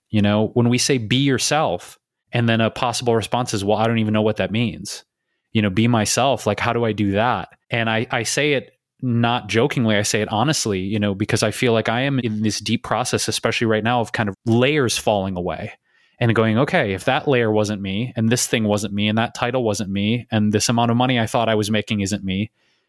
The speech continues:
then at the core of my being, who actually am I?" So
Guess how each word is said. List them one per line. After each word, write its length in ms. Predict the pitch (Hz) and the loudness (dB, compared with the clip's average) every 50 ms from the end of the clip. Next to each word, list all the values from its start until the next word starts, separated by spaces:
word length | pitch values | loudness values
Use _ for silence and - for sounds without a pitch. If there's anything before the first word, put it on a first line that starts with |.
| _ _ - | _ _ -2
then 140 | 123 117 | 0 2
at 100 | 117 117 | 2 2
the 60 | - 113 | 0 -2
core 320 | - - - 143 135 135 | -2 0 2 2 2 2
of 80 | 117 123 | 2 2
my 160 | 123 113 107 | 0 0 2
being, 240 | 104 127 123 113 101 | 0 0 0 0 0
who 180 | - 123 117 | 0 0 2
actually 400 | 104 110 107 - - 107 101 90 | 2 0 -2 -2 -4 -4 -4 -4
am 180 | 90 98 98 101 | -4 -4 -2 -2
I?" 260 | 95 90 80 82 - _ _ _ _ _ _ - | -4 -4 -6 -10 -12 _ _ _ _ _ _ -4
So 340 | - - 143 123 113 127 | 0 0 2 2 0 0